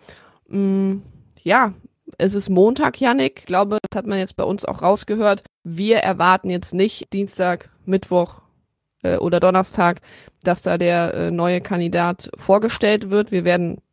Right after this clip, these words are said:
die Entwicklungen natürlich, wie ihr es von uns gewohnt seid, begleiten. Wenn's was zu vermelden gibt, dann, ähm, lest es bei uns. Trainerfrage, Yannick, glaube ich. Und das ist ja auch das, was, äh, gestern nochmal, äh,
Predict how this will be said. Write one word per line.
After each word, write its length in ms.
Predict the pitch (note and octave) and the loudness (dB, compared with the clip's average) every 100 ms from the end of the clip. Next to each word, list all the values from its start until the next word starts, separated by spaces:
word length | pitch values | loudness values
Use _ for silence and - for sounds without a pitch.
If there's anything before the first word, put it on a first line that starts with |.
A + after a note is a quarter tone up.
| - | -4
die 100 | F#3 | 2
Entwicklungen 640 | E3+ F#3+ G#3+ - G#3+ G#3 F#3+ | 2 2 -2 0 2 2 0
natürlich, 500 | F3 - G3 G3 - | -2 -4 -6 -8 -6
wie 100 | F#3+ | -6
ihr 60 | |
es 80 | F3+ | -6
von 140 | - F3+ | -8 -10
uns 180 | F#3 | -10
gewohnt 400 | - F3 G3+ A3+ | -10 -4 -2 0
seid, 300 | - G3 G3 - - - - - - | 2 2 2 -4 -20 -20 -20 -10 -2
begleiten. 640 | F#3 F3+ G#3+ A#3 B3 G#3 | 0 4 4 4 0 0
Wenn's 200 | F#3 F3+ | 0 -4
was 140 | F3+ | -8
zu 100 | - | -8
vermelden 480 | F#3+ F3 F3 F3+ F3+ | -4 -2 0 -2 0
gibt, 300 | A3 A3+ - | -2 -2 -4
dann, 340 | F3 F3 E3+ - | -2 -2 -6 -8
ähm, 220 | F#3 F#3 | -8 -6
lest 280 | F#3 F3+ - | -4 -6 -8
es 120 | F#3 | -10
bei 160 | - - | -6 -2
uns. 460 | F#3+ A#3 D4+ - _ - - _ _ _ _ - | 0 0 0 -8 _ -20 -20 _ _ _ _ -8
Trainerfrage, 680 | - G3 G3 G3+ G#3+ A3 A3 | 2 4 4 0 -2 0 0
Yannick, 480 | G#3+ A3 A3+ - - _ _ | -2 0 -2 -4 -20 _ _
glaube 300 | F#3+ G3 G3 | 2 4 4
ich. 220 | G3+ - _ _ - F#3 | 2 -2 _ _ -10 0
Und 60 | |
das 160 | F#3 G#3 | 0 0
ist 120 | G3+ | 0
ja 100 | F#3+ | 2
auch 140 | F#3+ | 2
das, 220 | - G3 F#3 | 2 -2 0
was, 280 | F#3 - | -2 -2
äh, 260 | E3 F#3 F#3 | -4 -2 0
gestern 380 | F3+ F#3 G3+ F#3 | 0 0 0 -2
nochmal, 920 | F3+ F#3 E3+ E3+ F3 E3+ E3+ E3+ | -2 -2 0 0 -2 -2 -4 -4
äh, 60 | F3+ | -6